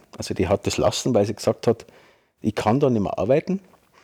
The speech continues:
Das werden die ganze Zeit, äh, Sachen quasi Prügel zwischen die Füße geworfen, es wird verzögert, es wird, äh, politisch agiert, damit Sachen nicht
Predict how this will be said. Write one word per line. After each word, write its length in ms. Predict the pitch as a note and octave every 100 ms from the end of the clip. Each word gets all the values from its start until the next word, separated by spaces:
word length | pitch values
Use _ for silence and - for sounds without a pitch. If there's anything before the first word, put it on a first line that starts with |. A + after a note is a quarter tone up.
| _ _ _ _ -
Das 320 | A2 - -
werden 220 | A2 A2
die 60 | G#2
ganze 280 | A#2 C#3+ B2+
Zeit, 480 | - A#2+ A#2 - -
äh, 220 | A2 G#2+
Sachen 360 | - A#2 -
quasi 580 | A#2 A2+ G#2 A2 G#2+ G#2+ -
Prügel 260 | - C3 A#2+
zwischen 300 | - B2 G#2+
die 80 | G#2+
Füße 320 | C#3+ D3 C#3
geworfen, 640 | A#2+ B2 - B2+ B2 B2
es 220 | F#2 -
wird 180 | A2+ A2+
verzögert, 580 | - - A#2 A#2+ A#2 -
es 220 | - -
wird, 320 | A2+ G#2+ - - - _ _ _ _
äh, 380 | - G#2 G#2 G#2
politisch 480 | G#2 A#2+ B2 A#2+ -
agiert, 360 | - A#2 B2+
damit 300 | A2+ G#2+ D3
Sachen 400 | - - - A2
nicht 420 | B2 - - -